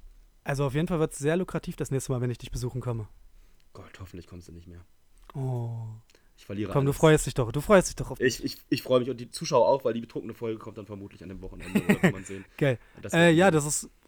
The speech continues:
Speaker 1: also Stand jetzt sieht es so aus, als wäre es, äh, die Folge nach der Halloween-Folge, dass wir uns da sehen könnten.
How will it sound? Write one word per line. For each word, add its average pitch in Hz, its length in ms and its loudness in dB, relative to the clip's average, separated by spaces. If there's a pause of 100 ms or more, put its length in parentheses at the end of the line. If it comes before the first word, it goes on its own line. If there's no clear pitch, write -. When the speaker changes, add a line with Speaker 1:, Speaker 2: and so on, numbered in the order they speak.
(360)
Speaker 1:
also 170 260 2
Stand 165 300 2
jetzt 185 200 2
sieht 214 160 -2
es 202 100 -4
so 180 100 4
aus, 170 200 6
als - 180 -12
wäre 175 200 2
es, - 200 -4
äh, 151 960 0
die 147 160 -8
Folge 185 300 4
nach 170 160 2
der 180 140 2
Halloween-Folge, 160 760 2 (1300)
dass 143 160 -2
wir 160 100 6
uns 156 160 2
da 151 160 4
sehen 135 280 2
könnten. 120 440 -6